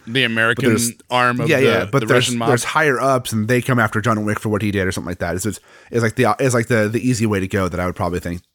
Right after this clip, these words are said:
Speaker 2: i-, is what I would do.
Speaker 1: You would go the easy route?
Speaker 2: Well, I don't know if I would go the easy route. That's just what comes to mind right off the top of my head.
Speaker 1: Right, right. I don't.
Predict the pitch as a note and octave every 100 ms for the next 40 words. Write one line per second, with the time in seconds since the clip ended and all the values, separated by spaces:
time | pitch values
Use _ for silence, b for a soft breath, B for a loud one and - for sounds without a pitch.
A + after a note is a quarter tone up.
0 | - G2+ C#2+ G2 D#2+ F#2+ F2+ E2+ E2+ E2+
1 | D#2+ b b b _ _ - D3 C3+ B2
2 | B2+ A#2 A#2+ A#2+ A#2+ A2+ A2+ A#2+ _ _
3 | _ _ _ _ _ - G3+ A3+ A#3 F3
4 | C3+ F3 E3 A#2+ B2 A#2+ C3 C3+ C3+ C3+
5 | A#2+ A#2+ A2 G2+ G2 G2+ F2+ F#2+ D#2+ A#2
6 | _ _ _ _ A2 G#2+ G2+ _ _ G2
7 | F#2+ F#2+ _ _ _ _ _ _ - E3+
8 | -